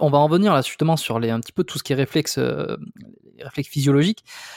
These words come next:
Euh, c-, ça m'intéresse. Je pense que ça pourrait intéresser du monde. On, bon, c-, c'est plus, euh, c'est plus inconnu, hein, maintenant, hein. Et c'est, on en entend beaucoup parler de, de tout ça. Tu vois, t'as parlé de l'effet tunnel. Mais juste avant, euh,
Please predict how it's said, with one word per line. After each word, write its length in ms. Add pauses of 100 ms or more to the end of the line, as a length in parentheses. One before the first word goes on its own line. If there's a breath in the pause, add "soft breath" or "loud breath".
(260 loud breath)
Euh, 400
c-, 200
ça 160
m'intéresse. 600
Je 60
pense 160
que 80
ça 120
pourrait 180
intéresser 300
du 60
monde. 180
On, 140 (420 loud breath)
bon, 140
c-, 180
c'est 180 (100)
plus, 360
euh, 500 (180 soft breath)
c'est 140
plus 160
inconnu, 400
hein, 100
maintenant, 340
hein. 200
Et 180
c'est, 540 (280 soft breath)
on 100
en 80
entend 260
beaucoup 240
parler 320
de, 140
de 140
tout 160
ça. 160
Tu 100
vois, 60
t'as 100
parlé 180
de 40
l'effet 200
tunnel. 260 (240 loud breath)
Mais 80
juste 280
avant, 320 (360 loud breath)
euh, 180